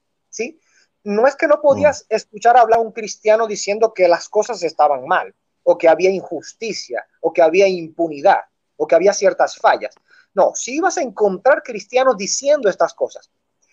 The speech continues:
Speaker 1: Lo que no ibas a encontrar era, de una manera resuelta y determinada, de una manera estudiada y sistemática,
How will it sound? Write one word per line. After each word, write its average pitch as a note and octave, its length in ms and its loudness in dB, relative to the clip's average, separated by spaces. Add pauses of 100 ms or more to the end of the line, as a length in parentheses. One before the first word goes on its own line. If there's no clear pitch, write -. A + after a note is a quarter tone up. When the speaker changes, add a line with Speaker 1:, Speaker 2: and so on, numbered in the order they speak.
(200)
Speaker 1:
Lo F#3 220 0
que F#3 120 0
no G#3+ 260 2
ibas E4+ 320 0
a C4 80 4
encontrar B3+ 800 0 (380)
era, D3 400 0 (120)
de - 120 -4
una B3+ 140 2
manera G#3+ 280 4
resuelta E3+ 720 0
y D3 60 -4
determinada, F#3 840 2
de D#3+ 80 -6
una A#3+ 100 0
manera G3+ 360 4
estudiada E3+ 720 0
y C#3 60 -4
sistemática, G#3+ 1000 -4